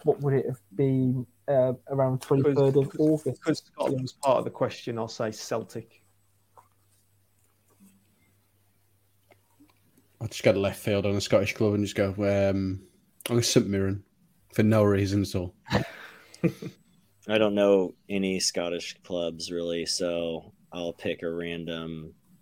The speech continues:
Speaker 4: I will say, uh, I'll say Burnley.
Speaker 1: It was Bristol Rovers.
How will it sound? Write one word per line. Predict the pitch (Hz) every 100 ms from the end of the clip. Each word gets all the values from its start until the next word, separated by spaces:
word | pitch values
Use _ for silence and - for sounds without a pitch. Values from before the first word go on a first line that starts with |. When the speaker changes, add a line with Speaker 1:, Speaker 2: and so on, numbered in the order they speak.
| _ -
Speaker 4:
I | 92
will | 92 95
say, | - 95 87 85 85 82 80 -
uh, | - 78 78 78 78 76 76 _ _ - - - _ _ _ _ _ _ _ _ _ _ _ _ _ _ _ _ _ _ _ _ _ _ _ _ _ _ _ _ _ _ _
I'll | 95
say | - 107
Burnley. | 98 85 87 80 73 - _ _ _ _ _ _ _ _ _ _ _ _ _ _ _
Speaker 1:
It | 151 147
was | 151 -
Bristol | 190 - 151
Rovers. | 143 123 123 123 -